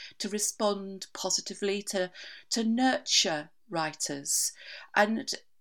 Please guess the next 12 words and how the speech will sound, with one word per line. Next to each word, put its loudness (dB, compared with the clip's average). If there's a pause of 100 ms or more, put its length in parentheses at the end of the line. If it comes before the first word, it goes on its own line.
(160)
discovering 0
really 2
that -4
through -4
nurturing 0
the -2
writing, 2
you -6
also 0
nurtured -2
the -12
person. -4